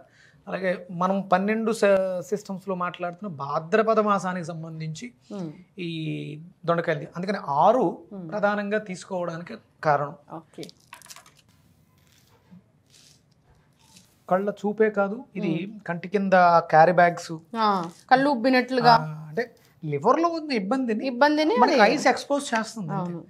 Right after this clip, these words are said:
Speaker 1: అన్ని ఇబ్బందులు పోతాయి దీంతో. అలాగే చర్మం కూడా కాంతివంతంగా అవుతుంది.
Speaker 2: మ్మ్.
Speaker 1: చూడండి, ఆ, ఇప్పుడు ఇక్కడ అంత, ఇంత బ్రైట్గా లైట్ ఉంది.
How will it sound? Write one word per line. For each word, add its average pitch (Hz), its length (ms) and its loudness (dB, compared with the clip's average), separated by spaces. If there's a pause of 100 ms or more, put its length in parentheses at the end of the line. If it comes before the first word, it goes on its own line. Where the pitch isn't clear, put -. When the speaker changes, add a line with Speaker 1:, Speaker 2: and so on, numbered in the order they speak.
(460)
Speaker 1:
అన్ని 214 180 -2
ఇబ్బందులు 233 340 0
పోతాయి 175 320 4
దీంతో. 160 320 -6 (140)
అలాగే 190 340 -2
చర్మం 214 360 0
కూడా 214 440 4 (440)
కాంతివంతంగా 185 680 -2
అవుతుంది. 170 560 -4
Speaker 2:
మ్మ్. 175 320 -14 (120)
Speaker 1:
చూడండి, 240 400 0 (520)
ఆ, 151 400 -6 (540)
ఇప్పుడు 214 160 -2
ఇక్కడ 202 140 0
అంత, 208 160 -2 (100)
ఇంత 208 120 -2
బ్రైట్గా 208 400 4
లైట్ 185 240 2
ఉంది. 131 180 -8